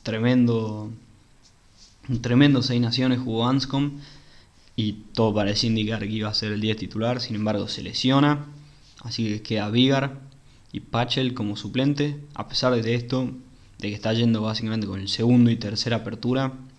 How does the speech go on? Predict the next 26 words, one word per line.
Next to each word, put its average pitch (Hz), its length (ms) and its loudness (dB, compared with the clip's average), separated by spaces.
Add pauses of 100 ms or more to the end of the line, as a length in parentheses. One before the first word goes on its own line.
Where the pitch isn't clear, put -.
(500)
Pachel 110 380 -2
tiene 110 260 0
mu-, 107 180 0 (160)
varios 110 260 0
partidos 127 760 0
en, 98 260 -8 (240)
en 104 120 -8
este 113 220 -6
ciclo 110 240 0
mundialista, 120 840 -2 (180)
uno 107 240 -6 (140)
pa-, 104 180 -8
contra 104 360 -6
Argentina, 127 540 0
bastante 107 400 -4
popular. 110 560 -4 (2250)
Así 120 320 -2
que 110 560 -2 (240)
Warren 120 340 2
Gatland 117 380 2
llega, 120 460 2
por 113 120 -6
más 123 160 0
que 139 80 -6
se 120 140 0
les - 340 -4